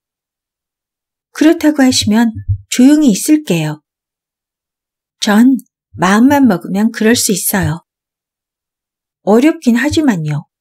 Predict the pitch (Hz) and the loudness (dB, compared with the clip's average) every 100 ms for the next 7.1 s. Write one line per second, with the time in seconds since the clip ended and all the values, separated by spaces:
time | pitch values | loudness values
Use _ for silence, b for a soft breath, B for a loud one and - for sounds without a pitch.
0 | _ _ _ _ _ _ _ _ _ _ | _ _ _ _ _ _ _ _ _ _
1 | _ _ _ _ _ _ _ _ - 208 | _ _ _ _ _ _ _ _ 0 0
2 | 208 196 190 185 175 180 - 262 - 226 | 0 0 2 0 -4 -10 -4 -2 -2 0
3 | 214 190 202 190 185 175 160 - - 156 | 0 2 0 0 -2 -4 -6 -8 -8 -8
4 | 151 _ _ _ _ - 202 202 - 190 | -10 _ _ _ _ 0 0 0 -2 -2
5 | 190 - 180 180 180 175 165 180 175 165 | -2 0 -2 -2 -2 -2 -4 -6 -8 -8
6 | _ - 214 202 196 - 160 - 156 160 | _ -4 -4 -2 -4 -4 -10 -10 -12 -14